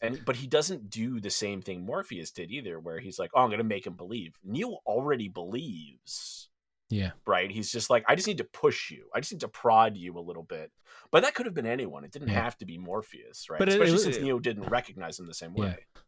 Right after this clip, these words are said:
Speaker 2: It was nice that he was sort of there to get him back up to speed, because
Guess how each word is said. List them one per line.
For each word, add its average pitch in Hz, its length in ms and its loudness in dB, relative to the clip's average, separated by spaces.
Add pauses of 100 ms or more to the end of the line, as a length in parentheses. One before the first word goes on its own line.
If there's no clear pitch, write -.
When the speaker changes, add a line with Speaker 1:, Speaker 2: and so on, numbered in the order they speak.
(1120)
Speaker 2:
It 175 60 6
was 185 120 4
nice 220 200 4
that 151 280 2
he - 160 2
was 143 140 4
sort 127 180 4
of 107 80 2
there 113 200 4
to 101 360 2 (680)
get 131 120 4
him 117 140 4
back 113 300 2
up - 100 -2
to 104 100 0
speed, 113 420 0
because 107 340 -2